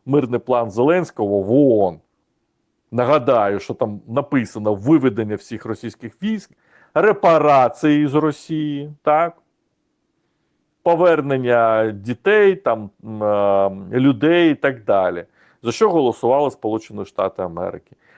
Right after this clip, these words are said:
А цю волю можна нав'язувати тільки ударами по території Російської Федерації. Нас не повинно цікавити, що там Трамп говорить, що там Маск говорить і так далі.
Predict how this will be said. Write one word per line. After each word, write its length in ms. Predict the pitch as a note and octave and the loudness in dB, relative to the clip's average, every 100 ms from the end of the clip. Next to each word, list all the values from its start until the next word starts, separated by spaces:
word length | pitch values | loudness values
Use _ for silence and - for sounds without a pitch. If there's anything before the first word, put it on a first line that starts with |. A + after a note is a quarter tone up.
| _ | _
А 140 | C3 C#3 | -2 -2
цю 280 | - A3+ G#3+ | 0 0 0
волю 520 | B2+ C3 D3+ E3 A#3+ | 0 4 4 4 2
можна 360 | F#3 F3 C#3+ D#3 | 2 0 0 0
нав'язувати 600 | D3 B2 F3 E3+ E3 D3+ | 0 2 2 2 0 -2
тільки 460 | - F#3 E3+ - | -4 -6 -4 -2
ударами 640 | E4+ D#3 G#2+ D#3 E3+ G3 G3 | 0 0 2 2 4 2 0
по 140 | G3 | -2
території 640 | - D3+ C#3 - E3 F3 E3 | -2 -2 -2 0 2 4 4
Російської 480 | C#3 - D3 - C3+ | 2 -2 -10 -10 -10
Федерації. 760 | C#3+ C#3+ C3 G#2 F#2 - - _ _ _ _ _ - | -4 0 2 2 -2 -10 -20 _ _ _ _ _ -4
Нас 180 | E3+ | -2
не 60 | A3 | 0
повинно 340 | C4 B3 B3+ | 0 2 2
цікавити, 560 | - G3+ A#3 G#3+ G3 G3+ | 0 -2 0 2 2 0
що 140 | - | -4
там 220 | F3 F3+ C#3+ | -4 -6 -4
Трамп 500 | - C#3+ D3+ C#3+ B2+ | -2 2 2 2 0
говорить, 640 | G#2+ A#2 A#2 A2+ A2 G2 | -2 -2 -2 0 0 0
що 100 | - | -4
там 160 | F3+ G3 | -4 -4
Маск 640 | A#2 A#2+ D3+ D3+ C3 G2 | -2 2 4 4 2 -4
говорить 580 | A2 B2+ A2+ A#2 G#2+ G2+ | -2 -2 0 0 0 -4
і 40 | B2 | -4
так 240 | D3+ B2 | -6 0
далі. 400 | A#2 G2+ F2+ | 2 2 0